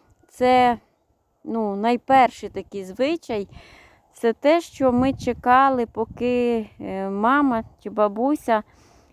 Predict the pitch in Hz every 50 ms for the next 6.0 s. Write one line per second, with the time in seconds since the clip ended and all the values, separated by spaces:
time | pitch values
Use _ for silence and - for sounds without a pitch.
0 | _ _ - - _ - 240 240 - - 294 302 311 302 294 262 - - - 202
1 | 185 226 285 302 294 254 254 247 - - - - 233 233 220 - - - 214 220
2 | 262 302 320 285 277 254 214 202 220 226 220 214 - _ _ _ _ _ _ _
3 | _ _ _ _ _ _ _ - - 190 196 196 202 202 196 196 196 190 196 214
4 | 233 277 320 - _ _ - 269 269 262 262 240 - - - _ _ _ _ _
5 | _ _ _ _ _ _ - 208 208 254 269 269 254 - - - 240 240 233